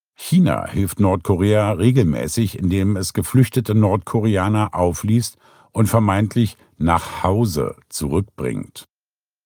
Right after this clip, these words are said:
Trotzdem war Ishikawa fest entschlossen. Er nahm einen Nachtzug in die Grenzstadt Jesan und lief die restliche Strecke zum Yalu zu Fuß.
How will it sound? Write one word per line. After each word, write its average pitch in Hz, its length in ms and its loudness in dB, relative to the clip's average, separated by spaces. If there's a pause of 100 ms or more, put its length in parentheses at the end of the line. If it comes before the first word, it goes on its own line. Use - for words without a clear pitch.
(680)
Trotzdem 82 480 0
war 76 220 0
Ishikawa 95 680 0
fest - 360 -4
entschlossen. - 640 -6 (600)
Er 73 140 0
nahm 82 320 2
einen 76 300 -2
Nachtzug 98 600 0
in 87 160 0
die 85 80 0
Grenzstadt 90 580 -2
Jesan 92 720 0 (340)
und 90 180 0
lief 131 180 4
die 110 140 2
restliche 107 520 -2
Strecke 101 380 -4
zum 92 220 0
Yalu 87 580 0
zu - 220 -4
Fuß. - 560 -8